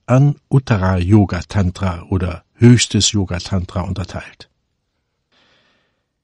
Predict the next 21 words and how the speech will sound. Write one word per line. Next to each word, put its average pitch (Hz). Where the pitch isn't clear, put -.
In 156
den 151
beiden 160
ersten 175
Klassen 170
nimmt 175
man 147
keine 135
tantrischen 98
Gelübde. 92
Das -
geschieht 110
erst 107
im 113
Yoga 123
Tantra 98
und 92
im 92
höchsten 117
Yoga 85
Tantra. -